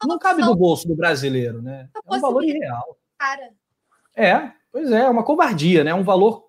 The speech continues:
Speaker 1: covarde, que não tem co-, nenhuma conexão com a realidade brasileira. É o Felipe, o Chico Roberto da Silva, Manuel Ivanildo. Legal, galera toda chegando, alguns atrasados, não tem nenhum problema, galera. Um abraço pra todo mundo. Rafael Lima, Erivaldo Júnior, Alzira B, tá falando Lázaro, Natan, Hugo.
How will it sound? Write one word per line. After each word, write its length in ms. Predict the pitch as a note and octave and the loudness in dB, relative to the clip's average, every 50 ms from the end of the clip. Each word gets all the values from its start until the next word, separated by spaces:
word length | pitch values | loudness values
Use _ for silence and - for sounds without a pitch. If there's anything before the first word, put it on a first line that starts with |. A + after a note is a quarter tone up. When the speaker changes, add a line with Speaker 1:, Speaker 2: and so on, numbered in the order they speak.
| _ _ | _ _
Speaker 1:
covarde, 680 | A3 B3+ A3 D#3+ B2 C#3+ D3 C3 A#2 A#2+ A2+ A2+ A2 _ _ _ _ _ | 2 2 2 2 2 0 0 0 -4 -8 -14 -16 -18 _ _ _ _ _
que 80 | - D#3+ | -6 -4
não 120 | E3+ D#3 | -4 -4
tem 460 | C3+ F#3 G3+ G3 F#3 D#3+ C#3+ B2+ B2 | -2 -4 -4 -4 -4 -6 -6 -8 -8
co-, 140 | - F3 D#3 | -8 -10 -8
nenhuma 340 | D#3+ D#3+ E3+ F3+ G#3+ A#3+ A3 | -6 -2 -2 0 0 0 0
conexão 400 | A3 F#3+ F#3+ E3+ - - E3+ E3 | -2 -4 -4 -6 -6 -6 -6 -4
com 80 | E3+ | -4
a 40 | D#3+ | -4
realidade 440 | D3 D3+ D3 D3 C#3 C#3 C#3 C3 C3+ | -4 -4 -4 -4 -4 -4 -4 -4 -4
brasileira. 460 | C#3+ C3+ C3 C#3 B2 A2+ A2+ G#2+ - _ _ _ _ _ _ - | -6 -8 -6 -6 -6 -6 -8 -8 -12 _ _ _ _ _ _ 2
É 40 | D#3 | 2
o 80 | F3 F3 | 2 4
Felipe, 560 | F3+ - B3 G#3+ F#3+ G#3 A3 F#3+ F3 - F#3 | 4 2 4 4 6 6 4 4 2 0 0
o 40 | E3+ | -2
Chico 300 | - - A3 A3 A3 G#3+ | 0 0 -2 0 0 2
Roberto 380 | F3+ F3+ D#3+ F#3+ E3+ F3 F3 | 2 2 2 2 0 0 -2
da 100 | D#3+ C#3 | -4 -6
Silva, 340 | A#2+ - - F#3+ G3 E3+ E3+ | -6 -4 -2 -2 0 0 0
Manuel 360 | E3 F3+ F3+ F3 F3+ G3 F#3+ | -2 -2 0 2 4 4 4
Ivanildo. 800 | F3 D3+ D#3+ C#3 D3 E3+ F#3 G3 G3 F#3+ F#3+ F3 F#3 F3 E3+ - _ _ _ _ _ _ | 2 0 -2 -4 -2 0 0 2 2 2 2 2 2 0 0 -2 _ _ _ _ _ _
Legal, 460 | - - C#3+ D3 D#3+ E3 D#3+ D3+ D3 | -8 -2 0 2 4 4 4 4 4
galera 320 | D3+ D3 D#3+ F3 E3 D3 - | 2 0 0 0 0 0 -2
toda 220 | - E3 E3+ E3 | -2 -4 -4 -4
chegando, 420 | - - D#3 B2 C3 D#3 F3 E3 | -6 -6 -8 -6 -6 -4 -4 -2
alguns 240 | D3+ C#3+ E3 G3+ G3+ | -2 -2 -4 -4 -4
atrasados, 560 | G3 F3+ F3+ - D#3 B2+ B2 C#3+ E3+ F#3 E3 | -4 -4 -2 -2 -2 0 0 0 0 0 -2
não 140 | E3+ F#3 F3+ | -4 -6 -2
tem 100 | G3 G#3+ | -2 0
nenhum 180 | G#3 G3+ A#3 A3 | 0 2 0 0
problema, 400 | A3 G#3 F3 D#3+ D#3 C#3+ C#3 B2+ | 2 0 2 2 2 0 0 0
galera. 380 | B2+ C3+ D#3 D#3+ D3 A#2+ - - _ _ _ _ - | -2 0 2 2 0 0 -2 -8 _ _ _ _ -8
Um 60 | C#3+ | -2
abraço 220 | D3+ F3 F3 F3 - | 0 0 0 0 -2
pra 80 | - | -4
todo 220 | C3+ F#3 F3+ D3 C3+ | -2 -2 -2 -2 -2
mundo. 280 | C#3+ E3 F#3 F#3+ F3 | -2 -2 -2 -2 0
Rafael 440 | D#3+ G3 F#3 F#3 - F3 E3+ F3 E3 | 0 0 0 0 0 0 2 2 2
Lima, 260 | E3 F#3 F#3 F#3 F#3 | 2 2 0 0 0
Erivaldo 500 | F#3 F3 D#3 C3 E3+ F3 F#3+ F3+ E3+ D3 | 0 0 0 0 0 0 0 0 0 -2
Júnior, 460 | B2 C3 E3+ F#3+ G3 G3 F#3+ F#3 - _ _ | -2 -2 -2 -2 -2 -4 -6 -8 -12 _ _
Alzira 640 | - F#3+ G3 G3 F3+ E3+ C#3 C3+ F3+ F3+ F3 C3+ | -2 0 0 0 0 -2 -4 -2 -2 0 0 0
B, 180 | A#2+ C3 E3 F#3 | 0 0 0 0
tá 100 | F3+ F3 | -2 -2
falando 280 | - D#3+ C#3 C3 B2 A#2+ | -2 -2 -2 -2 -2 0
Lázaro, 420 | C3 D#3 F3+ F3 C3 C3 B2 B2 | 2 4 4 4 2 -2 -6 -6
Natan, 520 | A#2+ G#2+ F#2+ - _ D#3+ F3 F#3 E3 C3+ | -8 -12 -16 -8 _ -2 0 0 0 0
Hugo. 460 | B2+ C3+ E3 G#3 G#3 G3 E3+ E3 D3 | 0 0 0 0 0 0 -2 -4 -8